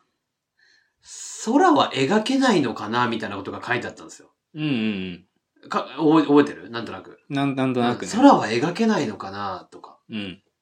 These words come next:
Speaker 1: で、か-、書いてあって。
Speaker 2: はいはい。
Speaker 1: どう、どういう思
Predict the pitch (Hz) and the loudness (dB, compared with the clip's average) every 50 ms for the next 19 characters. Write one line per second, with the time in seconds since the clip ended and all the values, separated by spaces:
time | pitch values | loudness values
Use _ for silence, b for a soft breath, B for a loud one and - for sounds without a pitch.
0 | _ _ _ _ b b b b b b b b b b b b b b b _ | _ _ _ _ b b b b b b b b b b b b b b b _
1 | _ _ _ _ _ _ 120 131 135 135 147 147 - 190 175 - 190 196 170 131 | _ _ _ _ _ _ -18 -18 -8 -8 -6 -4 -2 -4 -2 2 2 2 2 2
2 | 110 - - _ - - 101 92 - - _ - - 110 101 98 - 95 92 - | 0 -6 -8 _ -14 -12 -10 -10 -12 -14 _ -10 -10 -10 -8 -10 -12 -16 -18 -18
3 | b b b b b b b b _ - 135 127 214 262 311 285 277 - 117 196 | b b b b b b b b _ -14 0 2 4 6 6 4 4 2 -4 2
4 | 233 302 381 415 392 294 - 156 147 139 | 2 4 4 4 2 0 0 0 -2 -2